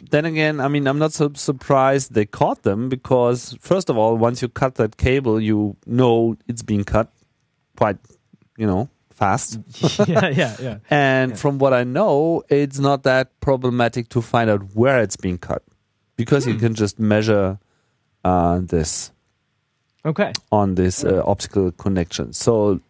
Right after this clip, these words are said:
Speaker 1: that doesn't surprise me that they have been there quite quickly.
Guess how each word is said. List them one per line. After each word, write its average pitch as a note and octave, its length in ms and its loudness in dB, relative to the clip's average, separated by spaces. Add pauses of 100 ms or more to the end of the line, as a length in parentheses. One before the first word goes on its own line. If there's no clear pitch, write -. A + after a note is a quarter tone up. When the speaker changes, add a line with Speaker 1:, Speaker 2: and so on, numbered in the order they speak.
(240)
Speaker 1:
that C3+ 180 2
doesn't A#2+ 260 0
surprise G2+ 500 0
me G#2 100 2
that G2 240 2
they F#2 40 4
have F2+ 260 0 (260)
been G#2+ 320 0
there E2 360 2 (100)
quite E2+ 340 -4
quickly. F2+ 560 -2